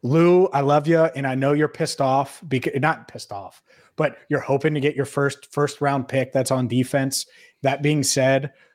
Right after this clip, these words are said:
Joe Burrow is gonna keep you in games and i-, is, is the reason that any of you guys are still in town.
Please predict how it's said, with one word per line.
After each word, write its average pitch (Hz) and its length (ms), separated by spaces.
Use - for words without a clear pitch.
Joe 127 240
Burrow 135 220
is 120 80
gonna 117 160
keep 139 280
you 135 120
in 131 160
games 127 600
and 113 320
i-, - 20
is, 120 340
is 120 160
the 135 120
reason 135 320
that 123 200
any 147 220
of 117 100
you 117 100
guys 110 280
are 101 40
still 107 280
in 98 80
town. 101 340